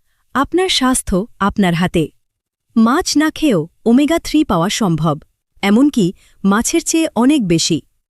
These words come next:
প্রকৃতি আমাদের এই অসাধারণ উপহার দিয়েছে, শুধু আমরা জানতাম না। এই সহজ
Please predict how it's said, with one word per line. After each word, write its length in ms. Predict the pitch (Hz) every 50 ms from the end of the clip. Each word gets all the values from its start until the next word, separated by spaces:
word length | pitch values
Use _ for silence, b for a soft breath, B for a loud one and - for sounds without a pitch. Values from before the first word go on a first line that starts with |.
| _ _ _ _ _ -
প্রকৃতি 400 | 302 311 311 - 370 381 - 392
আমাদের 360 | 370 294 247 247 254 233 269 262
এই 200 | - - 226 233 202
অসাধারণ 540 | 180 196 196 - 269 262 269 285 311 320 302 -
উপহার 360 | 220 208 - 247 214 233 220
দিয়েছে, 340 | 180 175 170 165 - - 185 170 - _ _ _ _ -
শুধু 240 | - - 320 302 320 320
আমরা 220 | 330 311 311 320 302
জানতাম 380 | 190 196 190 180 156 170 160 156
না। 140 | 151 147 143 - _ _ _ _ _ _ _ _ _ -
এই 140 | 262 311 320
সহজ 400 | - - 302 277 277 320 359 339